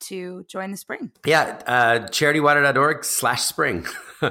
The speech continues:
Speaker 2: So we,
Speaker 1: There you
Speaker 2: we,
Speaker 1: go.
Speaker 2: we made that one simple.
Speaker 1: <laughs>
Speaker 2: Um, charitywater dot org slash spring. Um,
Speaker 1: I
Speaker 2: and
Speaker 1: love that.
Speaker 2: Yeah, so it's a great way to help. It, it really is. And, and, you know, some people don't know this, but we actually pay back the credit card fees.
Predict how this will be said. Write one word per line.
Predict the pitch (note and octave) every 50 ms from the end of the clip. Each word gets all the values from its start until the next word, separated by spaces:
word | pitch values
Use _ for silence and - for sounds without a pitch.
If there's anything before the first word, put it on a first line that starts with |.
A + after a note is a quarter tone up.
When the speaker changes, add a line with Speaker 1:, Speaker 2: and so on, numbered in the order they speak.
| - - - - - - - - -
Speaker 2:
So | - A#2
we, | B2+
Speaker 1:
There | B2+ - G#3+
you | A3+ -
Speaker 2:
we, | -
Speaker 1:
go. | D4 A#3 D#3
Speaker 2:
we | D3+ D3+
made | D#3+ E3 E3+ D3
that | D#3+ D#3+ D#3
one | D3+ D3+ D3
simple. | - D#3+ C#3 A#2+ B2 D#2+ D2 -
Speaker 1:
<laughs> | - - - - - - - E5+ - _ -
Speaker 2:
Um, | A2 G#2+ G#2+ A#2 -
charitywater | - D3 C3+ C3+ C#3 C3+ B2+ C3 B2 A#2+
dot | A#2+ A#2 A2+
org | A2 A2 G#2+ -
slash | - - G#2+ G#2+ G#2 - -
spring. | - - A2 F#2 E2 D2+ C#2 - - - -
Um, | - F#2 F2 E2+ E2+
Speaker 1:
I | - - A3+ D3+
Speaker 2:
and | D3 -
Speaker 1:
love | D4 D4 D4 -
that. | - F3 F3+ - - - _ _ _ _ _ _ -
Speaker 2:
Yeah, | F3 F#3+
so | - - F#3+
it's | F3 -
a | E3
great | D#3 F#3+ G3+ G3
way | F#3+ F3+
to | D#3+
help. | D3 C3 G2 - -
It, | A#2+ B2 B2 A2+ -
it | B2+ C3
really | B2 A#2+ C3 C3+ C3 A#2+
is. | A2+ A2+ A2+ A2 G#2+ A2
And, | G#2+ G2+ G2+ -
and, | - G#2+ G#2+ G#2 G#2 G2+ - -
you | A#2+
know, | A2+ G#2+ G#2+ G#2+ - - - - - - - -
some | B2+ - - C#3+ C#3
people | C#3+ D3 B2 A#2
don't | A2+ A#2 A2+ G#2 A2
know | A2+ A2+ G#2
this, | G2+ F#2+ -
but | - A2 G#2
we | A2 A2
actually | G#2 A#2+ B2+ - - - B2+ G2
pay | - A#2 A#2+ G#2
back | A2+ G#2+ - -
the | G#2 -
credit | - A2+ A2 A2
card | - F#2+ D#2 C#2 -
fees. | - D#2+ B1 G#1+ - - -